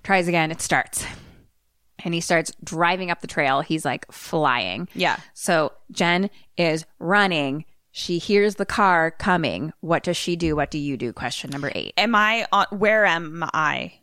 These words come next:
Speaker 2: What, like, am I on this narrow little road
Speaker 1: Yes.
Speaker 2: still?
Speaker 1: Right. On the
Speaker 2: Um,
Speaker 1: side of a mountain.
Speaker 2: and he's in a car
Speaker 1: Coming
Speaker 2: driving
Speaker 1: towards
Speaker 2: up
Speaker 1: you.
Speaker 2: towards
Speaker 1: Yes.
Speaker 2: me. Can he, how, can he see me yet?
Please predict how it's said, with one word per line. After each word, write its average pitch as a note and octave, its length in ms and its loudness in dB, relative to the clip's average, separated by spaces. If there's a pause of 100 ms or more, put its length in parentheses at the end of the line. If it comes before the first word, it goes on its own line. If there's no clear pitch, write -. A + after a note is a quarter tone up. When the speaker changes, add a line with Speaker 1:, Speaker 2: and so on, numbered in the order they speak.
Speaker 2:
What, - 260 -2
like, F#3 260 0 (180)
am G3 120 0
I F3+ 240 2 (100)
on F3+ 300 0
this F#3 200 -4
narrow F3 340 2
little E3+ 240 0
road D#3+ 320 0
Speaker 1:
Yes. C3 160 0
Speaker 2:
still? F#3+ 420 0 (100)
Speaker 1:
Right. - 240 -8 (560)
On F#3 300 2
the E3+ 60 2
Speaker 2:
Um, E3 60 -2
Speaker 1:
side C#3+ 140 0
of C3+ 80 -2
a - 20 -4
mountain. B2 480 -8
Speaker 2:
and F#3+ 140 0
he's F#3+ 300 -4
in F#3 100 0
a F3 80 -2
car E3+ 540 2 (320)
Speaker 1:
Coming D3+ 120 -2
Speaker 2:
driving F3+ 280 4
Speaker 1:
towards - 160 -4
Speaker 2:
up E3+ 120 4
Speaker 1:
you. - 140 -12
Speaker 2:
towards D#3+ 380 -2
Speaker 1:
Yes. D3 100 -6
Speaker 2:
me. F3 160 -8 (340)
Can G3+ 200 0
he, - 320 -8 (260)
how, G#3+ 360 2 (120)
can A3 160 -2
he G#3+ 240 -2
see F#3+ 400 -4 (120)
me G#3+ 380 -6 (500)
yet? A#3 260 0